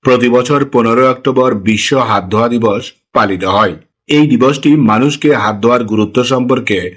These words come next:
সচেতন করার লক্ষ্যে উদযাপিত হয়। সুস্থ জীবন ও রোগ প্রতিরোধে হাত ধোয়া একটি সহজ ও কার্যকরী পদ্ধতি। বিশেষ করে শিশুদের মধ্যে হাত ধোয়ার অভ্যাস গড়ে তোলা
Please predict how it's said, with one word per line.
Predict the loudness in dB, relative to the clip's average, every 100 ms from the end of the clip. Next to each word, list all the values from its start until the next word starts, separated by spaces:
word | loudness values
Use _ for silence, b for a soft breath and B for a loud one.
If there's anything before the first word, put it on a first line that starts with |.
| -8
সচেতন | -2 0 0 0 0
করার | 0 0 2
লক্ষ্যে | 0 0 -2
উদযাপিত | 0 -2 -2 -2
হয়। | 0 0 -4 -10 _
সুস্থ | -4 -2 0 0
জীবন | 0 2 2 4 2 0 0
ও | 2 4
রোগ | 2 0 0
প্রতিরোধে | 0 2 0 0 -2 -4 _ _
হাত | -2 -2 0
ধোয়া | 0 0 -2 -6
একটি | -2 -2
সহজ | 0 -2 0 -2 -4 0
ও | 2 4 0 -2
কার্যকরী | -2 -2 -2 -2 -2
পদ্ধতি। | -2 -2 -4 -4 -8 -10 -8
বিশেষ | -2 -2 -2 -2
করে | 0 2 0
শিশুদের | -2 -2 0 2
মধ্যে | 0 -2 -4 -4 -4 -2
হাত | -2 0
ধোয়ার | 2 2 0
অভ্যাস | -4 0 0 0
গড়ে | 0 0 2
তোলা | 0 0